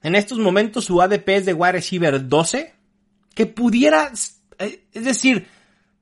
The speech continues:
no es una ganga, ¿no? Lo estás agarrando dos puestos abajo de donde lo tuviera rankeado, pero lo interesante es dónde lo puedes tomar en un draft, y en estos momentos es a principios de la ronda cuatro.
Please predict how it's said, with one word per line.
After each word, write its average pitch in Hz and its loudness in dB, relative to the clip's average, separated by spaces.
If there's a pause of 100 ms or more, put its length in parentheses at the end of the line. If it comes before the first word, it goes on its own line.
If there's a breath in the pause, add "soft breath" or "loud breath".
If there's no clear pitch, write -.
(100)
no 277 0
es 294 0
una 294 -2
ganga, 170 -2
¿no? 190 -2
Lo 202 -4
estás 170 -8
agarrando 170 0
dos 175 0
puestos 190 -6
abajo 160 0
de 135 0
donde 120 -4
lo 117 -8 (280)
tuviera 151 0
rankeado, 143 -4 (760)
pero 220 4
lo 240 2
interesante 247 0
es 214 -4
dónde 269 2
lo 233 0
puedes 220 0
tomar 180 0
en 180 0
un 175 -2
draft, 143 -4 (540 soft breath)
y 175 0
en 208 2
estos 285 -2
momentos 233 0
es 226 -4
a 247 -6
principios 208 -2
de 220 -4
la 160 2
ronda 180 -4
cuatro. - -8